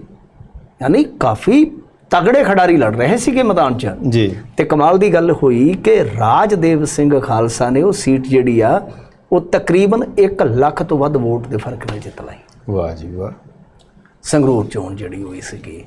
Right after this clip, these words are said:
Speaker 2: ਜੀ।
Speaker 1: ਤਾਂ ਇਹ ਮਤਲਬ ਕਿ ਕਹਿ ਲਓ ਕਿ ਕਿਸੇ ਕਹਾਣੀਆਂ ਯਾਦ ਆ ਜਾਂਦੇ, ਜਦੋਂ ਅੱਜ ਦੀ ਪੋਲਿਟਿਕਸ ਨੂੰ ਦੇਖਦੇ ਆ ਨਾ, ਤਾਂ ਉਹ ਪੁਰਾਣੀ ਗੱਲ ਕਿਤੇ ਨਾ ਕਿਤੇ ਪੜ੍ਹੀ ਹੋਵੇ, ਸੁਣੀ ਹੋਵੇ, ਤਾਂ ਫਿਰ ਯਾਦ ਆ ਜਾਂਦੀ ਹੈ ਕਿ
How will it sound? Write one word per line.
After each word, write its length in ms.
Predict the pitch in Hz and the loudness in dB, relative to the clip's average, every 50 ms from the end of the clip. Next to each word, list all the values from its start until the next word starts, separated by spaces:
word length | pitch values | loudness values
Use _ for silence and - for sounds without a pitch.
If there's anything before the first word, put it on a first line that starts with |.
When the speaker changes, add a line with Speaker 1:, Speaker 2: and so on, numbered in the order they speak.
| 113 | -4
Speaker 2:
ਜੀ। 220 | 110 104 95 90 90 - - - | -2 -2 -4 -4 -8 -12 -12 -6
Speaker 1:
ਤਾਂ 180 | - 113 117 120 | -4 -2 -2 0
ਇਹ 440 | 135 139 151 160 160 151 139 135 131 | 2 2 4 4 4 4 4 2 2
ਮਤਲਬ 420 | 131 123 123 127 139 135 135 123 | 2 0 0 2 2 0 0 0
ਕਿ 200 | 127 - 151 165 | 0 0 0 0
ਕਹਿ 200 | 160 - 123 120 | 2 2 2 2
ਲਓ 140 | 131 139 135 | 4 2 2
ਕਿ 180 | 135 - 156 156 - - - - - - - - _ | 2 0 -2 -2 -4 -10 -18 -20 -20 -20 -20 -20 _
ਕਿਸੇ 260 | - 143 - - 175 165 | -2 -2 0 2 0 2
ਕਹਾਣੀਆਂ 340 | - 180 165 151 151 160 | 2 2 2 4 4 4
ਯਾਦ 320 | 160 156 147 139 139 139 143 | 4 4 6 4 4 4 4
ਆ 100 | 135 127 | 2 4
ਜਾਂਦੇ, 260 | 127 131 135 147 175 | 2 2 2 2 2
ਜਦੋਂ 300 | 156 160 156 160 147 143 | 2 2 2 4 4 4
ਅੱਜ 120 | 139 135 | 4 2
ਦੀ 180 | 151 139 170 175 | 2 2 2 0
ਪੋਲਿਟਿਕਸ 520 | 165 - 151 139 139 139 160 147 - - | 2 0 2 2 2 2 0 -2 -2 -2
ਨੂੰ 180 | 170 165 160 147 | 0 0 2 4
ਦੇਖਦੇ 480 | 135 131 131 127 139 135 127 131 127 123 | 6 4 4 4 4 2 2 2 2 2
ਆ 100 | 117 113 | -2 -2
ਨਾ, 220 | 127 165 185 - - - - - _ _ | -4 -6 -6 -10 -14 -20 -20 -20 _ _
ਤਾਂ 80 | - 139 | -2 0
ਉਹ 60 | 139 | 2
ਪੁਰਾਣੀ 340 | 170 160 160 160 165 185 185 | 2 2 2 4 2 4 4
ਗੱਲ 220 | 185 180 185 185 | 4 4 2 2
ਕਿਤੇ 240 | 180 190 165 190 185 | 0 0 -2 0 -2
ਨਾ 80 | 180 | -2
ਕਿਤੇ 220 | 170 - 170 - 170 | -2 -2 -2 -4 -4
ਪੜ੍ਹੀ 320 | - - 147 143 156 175 | -2 -2 0 2 2 2
ਹੋਵੇ, 220 | 180 175 147 151 151 | 2 2 2 2 0
ਸੁਣੀ 340 | 143 - 139 131 139 151 | 0 0 0 2 2 4
ਹੋਵੇ, 420 | 156 156 151 139 143 143 139 139 139 - - - - | 4 4 4 4 4 4 2 0 -2 -10 -18 -8 -4
ਤਾਂ 100 | - 135 | 0 2
ਫਿਰ 80 | 151 180 | 2 4
ਯਾਦ 380 | 185 175 156 151 147 156 151 | 4 6 6 4 4 4 4
ਆ 80 | 170 160 | 4 4
ਜਾਂਦੀ 320 | 139 156 156 156 170 170 | 4 2 2 2 2 2
ਹੈ 60 | 165 165 | 2 2
ਕਿ 180 | 165 180 165 | 0 0 0